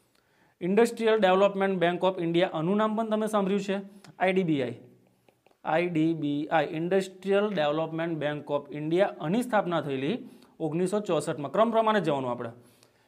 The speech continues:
પહેલાં ઓગણીસો અડતાલીસમાં આઈએફસી, પછી આઈસીઆઈસીઆઈ ઓગણીસો પંચાવન, પછી આઈડીબીઆઈ, ઇન્ડસ્ટ્રીયલ ડેવલપમેન્ટ બેંક ઓફ ઇન્ડિયા ઓગણીસો ચોસઠ,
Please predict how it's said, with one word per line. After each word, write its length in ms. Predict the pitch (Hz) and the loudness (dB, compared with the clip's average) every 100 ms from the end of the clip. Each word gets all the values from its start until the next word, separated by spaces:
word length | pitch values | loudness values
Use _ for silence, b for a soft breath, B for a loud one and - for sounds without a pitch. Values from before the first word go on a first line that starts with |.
| b | b
પહેલાં 220 | 165 185 | 4 6
ઓગણીસો 320 | 190 185 202 | 6 2 2
અડતાલીસમાં 460 | 190 175 180 180 180 | 2 2 0 2 2
આઈએફસી, 460 | 175 170 - 123 113 b b - | 2 2 0 -10 -10 b b -10
પછી 220 | 151 180 | -2 0
આઈસીઆઈસીઆઈ 600 | 170 165 185 175 175 175 | 0 2 0 0 0 -2
ઓગણીસો 340 | 156 160 160 | 0 -2 -4
પંચાવન, 600 | 175 151 151 190 151 123 120 B B B _ | -4 -6 2 4 4 0 -8 B B B _
પછી 240 | 175 214 | -4 -2
આઈડીબીઆઈ, 640 | 190 175 185 202 165 127 123 | 2 2 4 2 2 0 -4
ઇન્ડસ્ટ્રીયલ 580 | 147 165 185 185 190 190 | -4 -2 -2 -2 -2 0
ડેવલપમેન્ટ 500 | 151 151 156 160 156 | 2 2 0 -2 -2
બેંક 200 | 147 147 | -2 -2
ઓફ 140 | 151 | -4
ઇન્ડિયા 200 | 151 160 | -2 0
ઓગણીસો 320 | 151 151 160 180 | 0 -2 -2 -2
ચોસઠ, 400 | 160 151 170 | 0 0 -2